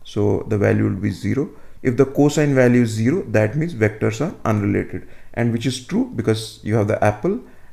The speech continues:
and Go program language, they are absolutely different. So there is very little similarity between the two. Now if you have the value as minus one, that means they are absolutely in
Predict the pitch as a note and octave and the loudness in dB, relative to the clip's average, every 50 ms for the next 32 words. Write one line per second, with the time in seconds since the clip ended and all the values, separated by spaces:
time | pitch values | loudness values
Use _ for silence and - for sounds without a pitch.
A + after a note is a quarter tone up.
0 | - - - G#2+ G#2+ G#2+ G#2 G2+ G#2 G#2 A#2 A2+ A2 A2 - A2 G#2 G#2 G#2+ A2 | -8 -4 -2 0 0 0 0 -2 0 2 4 4 4 2 2 0 2 2 2 2
1 | A2 A2 A2+ A#2+ C#3+ D#3 F3 - - - A2+ A2+ - - - G2 G2+ - - - | 2 2 0 0 -2 -4 -4 -4 -2 0 0 2 2 2 0 0 0 -2 -2 -2
2 | A2+ A2 A2 G#2+ - C3 F3 B3+ - - - - - - - - - - G#2 F#2+ | 0 0 0 0 0 -2 -4 -4 -6 -10 -16 -20 -20 -20 -20 -18 -14 -6 -2 0
3 | A2+ G#2+ - G#2+ - - - - - - - A#2+ A2+ A2+ A#2 A#2+ - - - G#2 | 0 0 0 -4 -6 -8 -10 -16 -16 -6 -2 -2 0 0 -2 -4 -6 -10 -2 2
4 | A2 A2+ A2+ A#2 A#2+ A2+ A2+ - - - G#2 A2+ A#2 A#2 A#2+ A#2+ A#2 A2+ A2 G#2+ | 4 4 6 4 2 0 -2 -8 -10 -2 4 6 8 8 8 8 6 6 4 4
5 | G#2+ A#2 A2 A2 - A2 G#2 G#2+ G#2+ G#2 G#2 G2+ - D#3+ - - A2+ G#2 G2+ G#2 | 2 0 0 0 0 0 2 2 2 0 0 -2 -4 -6 -6 -6 -8 -6 -4 -4
6 | G2 G2+ G#2 A#2 B2 F#3 - - - - - G2 F#2+ - - - - - - - | -4 -2 -2 -4 -4 -4 -8 -12 -14 -12 -10 -10 -10 -10 -12 -16 -18 -18 -18 -8
7 | - A#2+ A#2+ B2+ C3 C3 B2+ - - - B2+ A#2+ - C3 C3 B2+ B2+ B2 A#2 A#2 | 0 2 4 6 6 4 2 0 0 0 0 0 2 2 4 4 4 4 4 4
8 | G#2+ A2+ A2 A2 A#2 A#2 A#2+ A#2+ A#2 A#2 A#2 G#2+ G#2+ G#2+ G#2 G#2+ C3+ D3 D3 A#2+ | 6 6 6 6 6 6 4 4 2 2 2 2 2 2 0 0 -2 -2 0 0
9 | A2 G2 - A#2 C3 D3+ D#3+ F#2+ A2 G#2+ G#2+ G#2+ G2+ - - - - - - - | 0 0 0 -2 -4 -4 -4 -4 -2 0 0 0 0 -2 -6 -14 -18 -20 -20 -20
10 | - - - - - G#2+ G#2+ G#2+ - - B2+ B2 B2 A#2 A2 A2+ A#2 - - G#2 | -18 -18 -12 -2 0 2 2 2 2 2 4 4 4 4 2 2 0 0 0 0
11 | A2+ C3 D3 D3+ - | 0 0 0 -4 -8